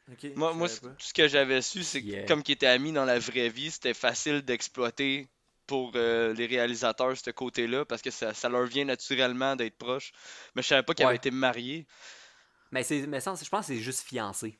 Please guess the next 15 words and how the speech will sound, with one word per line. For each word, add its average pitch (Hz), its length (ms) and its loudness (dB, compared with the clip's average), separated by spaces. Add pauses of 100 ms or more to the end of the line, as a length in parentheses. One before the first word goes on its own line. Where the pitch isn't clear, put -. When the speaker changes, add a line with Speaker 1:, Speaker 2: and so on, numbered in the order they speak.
(160)
Speaker 1:
Ok. 135 160 -14 (580)
Speaker 3:
Mais 110 600 0
ils - 60 -18
sont - 200 -6
encore 127 300 2
amis, 123 240 -2
là, 185 80 -4 (100)
ils - 60 -16
sont 104 140 -6
comme 117 160 -4
en 113 100 -2
bon 104 220 -4
terme, 135 260 -2
fait 104 200 -12
que, - 40 -20